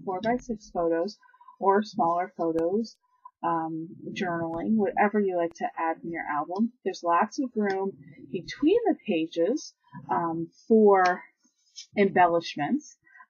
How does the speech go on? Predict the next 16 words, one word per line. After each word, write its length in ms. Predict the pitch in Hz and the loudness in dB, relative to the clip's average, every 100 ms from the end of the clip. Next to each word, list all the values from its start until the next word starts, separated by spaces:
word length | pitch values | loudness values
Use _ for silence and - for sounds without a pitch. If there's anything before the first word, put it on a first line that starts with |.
| - | 2
I 160 | 214 | 2
don't 300 | 311 392 330 - | 4 2 0 -2
add 240 | 226 226 | 0 2
a 60 | 214 | 2
lot 280 | 202 185 185 | 4 4 2
of 140 | - | -2
embellishments 720 | 202 190 170 185 - 190 - - | -4 2 2 2 -6 -12 -12 -10
to 100 | 202 | -6
my 160 | 190 185 | -4 -2
albums 500 | 147 160 220 359 403 | -2 0 0 0 0
until 380 | 277 - 208 175 | -2 -2 0 2
after 380 | 165 202 - 214 | 2 0 0 0
I've 100 | 202 | 0
already 280 | 180 190 196 | -4 -2 -4
put 220 | 202 | -6
the 80 | 214 | -16